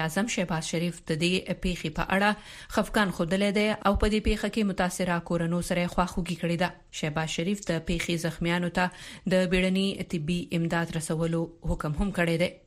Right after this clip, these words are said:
د هند په منی پور ریاست کې د فوزیانو په کیمپ د خاورین کمر راخویدو په پیښه کې د وژل شوو کسانو شمیره شپږویشت ته رسیدلې او هندي مطبوعات وایي چې اوس هم لږ تر لږه اووه دېرش کسان د خاورو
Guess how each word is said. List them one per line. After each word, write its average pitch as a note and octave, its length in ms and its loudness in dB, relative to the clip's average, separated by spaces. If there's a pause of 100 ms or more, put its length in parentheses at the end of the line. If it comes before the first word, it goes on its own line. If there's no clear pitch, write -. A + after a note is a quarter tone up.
(180)
د C4 220 6
هند D#4 220 0
په G3 140 2
منی G3 260 2
پور G#3 220 0
ریاست F3 420 -2
کې F#3+ 180 -2
د D#3+ 80 -2
فوزیانو E3+ 480 -2
په D#3+ 160 -4
کیمپ F3 340 -2 (280)
د D#3+ 180 -2
خاورین D#3+ 420 0
کمر E3 300 0 (180)
راخویدو D#3+ 500 -2 (140)
په D#3 160 -2
پیښه E3+ 320 -2
کې F3+ 120 0 (100)
د D#3 100 0
وژل D#3 300 -2
شوو E3+ 280 0
کسانو D#3+ 440 -2
شمیره E3+ 280 0 (120)
شپږویشت D#3+ 420 -4
ته D#3 80 -2
رسیدلې F#3+ 920 -2
او A#3+ 140 4
هندي A#3 260 0 (120)
مطبوعات F#3+ 440 0
وایي F#3+ 160 0
چې F#3 160 -2
اوس F#3 220 0
هم G3+ 160 2
لږ F3+ 180 -2
تر E3+ 160 -2
لږه F3 220 0
اووه F3+ 240 0
دېرش E3 240 -2
کسان F#3 420 0
د D#3+ 160 0
خاورو E3+ 320 2